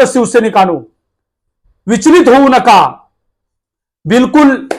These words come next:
डग-, डगमगू नका, आपला धीर सोडू नका.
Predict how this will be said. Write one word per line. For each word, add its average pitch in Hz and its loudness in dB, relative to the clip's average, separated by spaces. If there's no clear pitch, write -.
डग-, 202 0
डगमगू 247 2
नका, 196 0
आपला 240 0
धीर 339 2
सोडू 240 0
नका. 190 -2